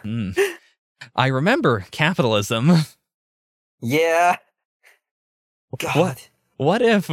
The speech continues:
Speaker 2: Don't worry, we can instate serfdom for more money.
Speaker 1: What if we regress from feudal-,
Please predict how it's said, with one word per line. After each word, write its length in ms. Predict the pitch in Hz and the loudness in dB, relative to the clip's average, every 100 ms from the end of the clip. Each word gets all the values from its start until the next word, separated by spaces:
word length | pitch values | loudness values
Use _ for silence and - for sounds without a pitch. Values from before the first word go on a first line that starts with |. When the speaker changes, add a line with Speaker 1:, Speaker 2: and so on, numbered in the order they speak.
| 131 | 0
Speaker 2:
Don't 260 | 226 262 | 0 0
worry, 280 | 220 247 220 | 0 2 0
we 100 | 180 | -2
can 160 | 190 226 | -2 0
instate 560 | 202 190 - 208 240 - | 2 0 0 0 0 -2
serfdom 800 | - 196 196 202 - - 131 123 | -2 0 2 2 0 0 0 -2
for 180 | 156 | -4
more 280 | 139 151 160 | 0 2 2
money. 480 | 131 147 120 117 151 - - _ - 104 | 2 0 0 -4 -6 -8 -20 _ -16 -6
Speaker 1:
What 180 | 123 202 | 0 2
if 140 | 349 | 0
we 160 | 240 170 | 0 0
regress 580 | 123 147 120 135 196 - | 2 0 2 0 0 0
from 160 | 165 135 | -2 2
feudal-, 360 | 147 131 117 | 2 2 0